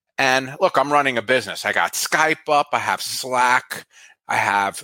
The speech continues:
two different email accounts, I have an Excel spreadsheet, and then I have TradeStation, and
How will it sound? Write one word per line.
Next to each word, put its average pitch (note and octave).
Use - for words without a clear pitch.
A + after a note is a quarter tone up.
two F#3+
different C3+
email B2+
accounts, B2+
I A2
have G#2+
an B2
Excel D#3
spreadsheet, C3
and C3
then D#3
I D3
have C3+
TradeStation, C3
and D3